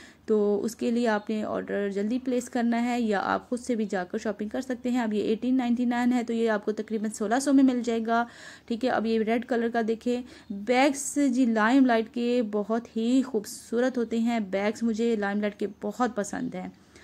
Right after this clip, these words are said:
और देखें आप कि सभी अच्छे हैं। ये स्किन कलर का है, ये भी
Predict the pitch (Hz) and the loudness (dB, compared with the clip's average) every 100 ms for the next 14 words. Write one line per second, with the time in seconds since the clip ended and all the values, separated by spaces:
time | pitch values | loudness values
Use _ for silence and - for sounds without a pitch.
0 | - - - 220 208 254 269 294 277 277 | -20 -10 0 2 2 2 6 6 6 4
1 | 277 277 - 240 226 277 262 - 262 262 | 0 -4 -4 -2 2 2 2 0 2 4
2 | 254 226 220 - 254 262 254 254 254 254 | 2 0 -2 -2 2 2 2 -2 -2 -2
3 | 247 240 214 214 | -2 0 -2 -2